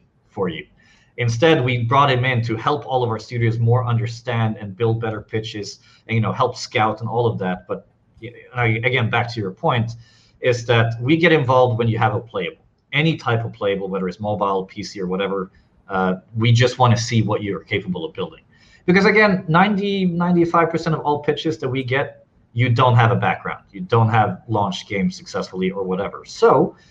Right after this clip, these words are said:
we're not gonna judge you on that. I mean, what we do, we specialize in early stage, non-proven startups. So we're looking for people like you.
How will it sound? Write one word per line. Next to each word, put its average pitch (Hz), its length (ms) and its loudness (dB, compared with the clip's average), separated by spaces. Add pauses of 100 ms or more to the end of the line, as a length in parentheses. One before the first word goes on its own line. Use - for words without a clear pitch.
(200)
we're 156 160 4
not 180 200 6
gonna 214 160 4
judge 151 320 2
you 113 160 -2
on 85 120 -4
that. 90 320 -8
I - 20 -14
mean, 127 180 -4
what 143 160 -2
we 196 140 2
do, 180 180 4
we 147 120 2
specialize 160 800 2
in 117 260 -4
early 160 260 4
stage, 139 600 -2
non-proven 131 760 -2
startups. 92 520 -8
So 95 440 -4 (240)
we're 143 100 -2
looking 170 300 2
for 117 100 -4
people 110 300 -8
like 85 260 -10
you. 78 140 -14